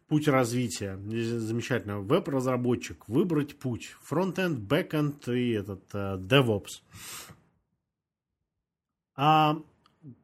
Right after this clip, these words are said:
просто, просто не-, не-, невероятно прикольно. Вот, здесь, г-, значит, говорится, э,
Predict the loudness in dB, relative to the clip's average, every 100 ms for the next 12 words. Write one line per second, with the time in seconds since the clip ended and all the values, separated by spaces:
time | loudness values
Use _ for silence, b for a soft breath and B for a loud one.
0 | _ -2 0 0 -2 -4 -2 -2 -2 0
1 | 0 2 2 2 2 2 2 0 -6 -2
2 | 0 2 -2 -6 -16 B B B B B
3 | B -2 0 0 0 -2 -4 -6 -6 -4
4 | -2 -2 -4 -8 -2 0 0 -2 0 0
5 | 0 -4 -16 -10 -4 -2 -2 -4